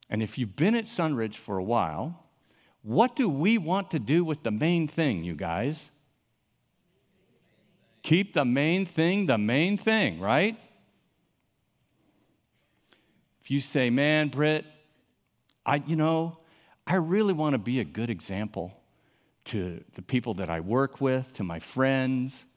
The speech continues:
to my neighbors, to my kids, to my spouse. I really want them to see Christ in me. And I know that all of these virtues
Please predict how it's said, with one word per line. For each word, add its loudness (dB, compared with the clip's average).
to -8
my 0
neighbors, 2
to -4
my -2
kids, 0
to -8
my -6
spouse. 0
I 6
really 4
want 0
them 2
to -4
see 0
Christ 0
in -4
me. -4
And 0
I 4
know 2
that 0
all 4
of -2
these -4
virtues -4